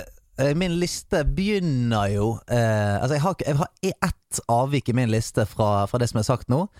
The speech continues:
men, eh, jeg vil si det første, eh, som er på min femmerliste, eh, på min femteplass. Det er ganske kosete, selv om, eh, det ikke virker som superkos med en gang, men det er Final Fantasy fjorten. Eh,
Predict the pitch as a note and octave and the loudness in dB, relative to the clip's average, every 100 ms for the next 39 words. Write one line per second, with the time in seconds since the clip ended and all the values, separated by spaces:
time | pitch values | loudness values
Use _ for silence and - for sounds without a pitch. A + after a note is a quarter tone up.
0 | _ _ - C3+ D#3 F#3+ - B2 B2 B2 | _ _ 0 2 2 -2 0 0 2 0
1 | C3+ - C3+ - - C#3 - - A#2 C#3+ | -2 -2 -2 -2 -4 -4 -4 -4 -2 -2
2 | - _ _ _ - A2 G2+ G2 A#2+ A#2 | -4 _ _ _ 0 2 2 0 -2 0
3 | A2+ G#2+ G#2 - - A2+ B2 B2+ G#2 - | 0 0 -2 -8 -2 0 2 0 -2 -4
4 | - A2 G2+ - A#2+ A2 A#2 A2+ C#3 A#2+ | 0 0 0 0 0 2 0 0 2 0
5 | D#3 - _ _ _ _ _ _ C#3 C#3 | 0 -10 _ _ _ _ _ _ 0 0
6 | A#2 A2 B2+ - A2 G#2+ B2 G#2+ D3+ - | 2 0 -2 -2 -2 -2 2 0 0 -8
7 | - - B2+ A2 A2 G#2 F#2+ F#2+ F#2 F#2+ | -6 0 2 2 2 2 2 2 2 0
8 | - - G#2+ F#2+ A#2 - - _ _ _ | -2 -4 -4 -2 -2 0 -2 _ _ _
9 | _ _ _ _ C3 C#3+ - C#3 C#3 - | _ _ _ _ 0 0 0 -2 -2 -2
10 | - E3 A#2 - A#2 - C3 C3 C3 A3 | -2 -2 0 0 0 0 0 0 -2 -4
11 | _ _ - A#2+ C#3+ D3 C#3 - - D#3 | _ _ -2 0 0 0 -2 -2 -2 0
12 | A#2 - B2 - G#2+ - G#2+ - - F2+ | 0 0 -2 0 -6 -2 -2 -4 -14 -18
13 | - - A2+ A2 | -14 -2 2 2